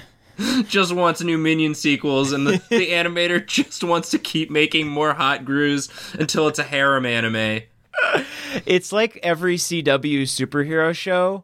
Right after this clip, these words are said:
Speaker 1: Mm-hmm.
Speaker 2: where it starts off and there's one, there's one hero, but then you get to season three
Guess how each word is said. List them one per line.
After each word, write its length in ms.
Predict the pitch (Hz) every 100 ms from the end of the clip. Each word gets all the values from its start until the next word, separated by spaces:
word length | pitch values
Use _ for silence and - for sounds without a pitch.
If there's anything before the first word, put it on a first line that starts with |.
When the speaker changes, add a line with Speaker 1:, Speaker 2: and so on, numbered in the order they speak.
| -
Speaker 1:
Mm-hmm. 340 | 143 131 107
Speaker 2:
where 220 | 113 147 143
it 80 |
starts 400 | - - 175 165
off 220 | 160 151 143
and 100 | 123
there's 220 | 120 113
one, 420 | 120 131 135 123 -
there's 220 | 131 117
one 260 | 123 131 123
hero, 680 | 117 107 101 95 92 95 -
but 160 | 123
then 180 | 139 135
you 80 | 131
get 160 | 139 127
to 80 | 120
season 360 | 135 123 117
three 580 | - 117 120 117 110